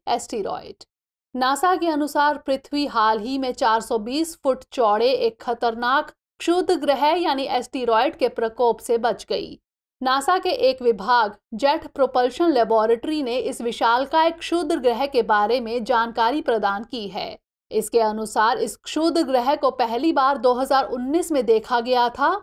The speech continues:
और इसे दो हज़ार उन्नीस एवी थर्टीन नाम दिया गया था,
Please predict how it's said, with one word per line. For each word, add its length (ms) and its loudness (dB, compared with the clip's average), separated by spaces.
और 200 2
इसे 200 0
दो 160 4
हज़ार 340 2
उन्नीस 480 -2
एवी 440 2
थर्टीन 560 -2
नाम 300 -2
दिया 280 0
गया 320 -2
था, 300 -8